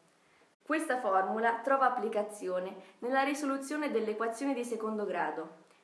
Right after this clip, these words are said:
nell'identificare il centro e il raggio di una circonferenza, il centro ed i parametri di un'ellisse o di un'iperbole,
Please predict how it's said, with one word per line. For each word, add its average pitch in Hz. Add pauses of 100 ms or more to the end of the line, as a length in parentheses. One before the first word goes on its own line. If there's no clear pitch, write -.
nell'identificare 196
il 190
centro 208
e 180
il 180
raggio 208
di 185
una 185
circonferenza, 226 (260)
il 208
centro 254
ed 190
i 196
parametri 202
di 180
un'ellisse 233
o 285
di 233
un'iperbole, 170